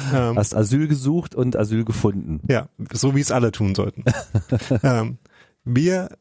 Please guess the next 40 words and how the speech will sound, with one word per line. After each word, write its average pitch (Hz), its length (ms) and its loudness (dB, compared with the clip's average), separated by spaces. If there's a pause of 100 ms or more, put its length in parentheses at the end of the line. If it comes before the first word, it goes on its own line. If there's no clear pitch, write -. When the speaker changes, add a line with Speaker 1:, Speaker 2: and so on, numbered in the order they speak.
(200)
Speaker 2:
reden 156 200 2
gleich 165 220 0
mit 151 180 -2
Björn 143 180 2
Koplin, 147 500 0 (540)
der 120 380 2 (360)
lange 135 280 2
Jahre 160 180 0
bei 147 80 2
Union 135 280 0
gespielt 165 300 -2
hat, 185 220 -2
ein 135 100 -2
paar 131 200 2
Jahre 131 160 2
in 123 60 0
der 117 100 2
Jugend, 160 300 0
ein - 40 -12
paar 123 160 0
Jahre 127 200 2
in 120 60 0
der 110 80 0
ersten 135 220 -2
Mannschaft 156 420 0
und 131 220 -4
mittlerweile, 131 640 2 (440)
ähm, 117 300 2
hat 120 80 4
es 123 100 2
ihn 131 100 4
nach 113 120 2
Dänemark 131 420 4
verschlagen 131 540 0
und 127 220 0
läuft 139 240 2
da - 60 2
auch 123 120 -2
ganz 117 220 0
gut. 160 320 0